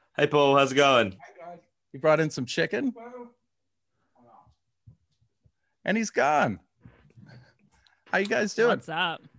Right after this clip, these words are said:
Speaker 2: Oh.
Speaker 3: Is a
Speaker 2: Hey, buddy.
Speaker 3: recording of this going to be available, or is this forever gone?
Speaker 2: Oh yeah, no, this, uh, this remains live, uh, uh,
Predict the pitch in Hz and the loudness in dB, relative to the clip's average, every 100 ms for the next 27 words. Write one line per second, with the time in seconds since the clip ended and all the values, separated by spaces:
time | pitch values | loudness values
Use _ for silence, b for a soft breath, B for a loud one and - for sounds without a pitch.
0 | _ 160 - - b b b b _ 240 | _ -6 -6 -10 b b b b _ -4
1 | 277 339 370 294 311 311 381 392 381 311 | -2 -2 -2 2 2 2 0 -4 -4 -4
2 | 294 285 294 294 294 262 269 220 226 233 | -4 -4 -8 -12 -10 -4 -4 -2 -4 -4
3 | 247 339 349 190 220 214 208 156 - _ | -4 -4 -6 -4 -2 0 -2 -6 -12 _
4 | - 208 196 220 - 196 185 175 170 - | -8 -6 -4 -8 -4 -4 -4 -8 -10 -12
5 | 180 _ _ - - 160 131 110 131 123 | -18 _ _ -8 0 2 2 2 -2 -2
6 | 143 143 139 127 147 131 123 120 110 110 | -4 0 0 0 -4 -2 -2 -2 -2 0
7 | 113 110 98 - - 101 101 98 90 98 | 2 2 -2 -12 -8 -4 -2 -2 -2 -2
8 | 95 92 | -2 -2